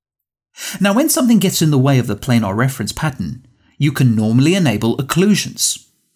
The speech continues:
This will ignore any obstacles going in front of the reference pattern. Click Snap again to set the reference and click Analyze.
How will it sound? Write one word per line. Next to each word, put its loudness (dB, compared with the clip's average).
This 2
will 2
ignore 0
any 0
obstacles -2
going 0
in 0
front -2
of -8
the 0
reference -2
pattern. -12
Click -2
Snap 0
again 0
to -6
set -2
the -2
reference -4
and 2
click -4
Analyze. -2